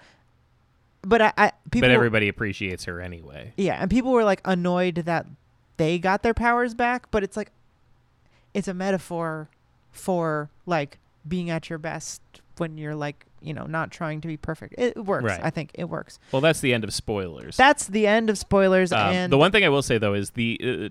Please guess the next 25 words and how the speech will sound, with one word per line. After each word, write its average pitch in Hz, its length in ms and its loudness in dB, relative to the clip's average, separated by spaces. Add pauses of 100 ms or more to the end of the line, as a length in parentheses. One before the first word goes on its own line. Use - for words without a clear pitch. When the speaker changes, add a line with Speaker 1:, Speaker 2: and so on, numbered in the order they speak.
Speaker 2:
coming 147 220 -4
back 110 200 -2
to 117 120 -6
the 101 160 -4
idea 98 360 -2
of 92 120 -6
the, 92 380 -4
the 95 260 -4 (400)
parents 107 320 -6
having 98 200 -6
accents - 380 -8
and 98 80 -12
the 92 60 -8
children 95 320 -8
not 90 160 -6
having 113 220 -6
accents, 147 380 -6
Speaker 1:
Uh-huh. 185 220 -4 (100)
Speaker 2:
I 120 120 -2
think 156 180 2
actually 117 540 0
my, 101 460 -6
my 101 260 -6
now 110 300 -2
current 117 440 -2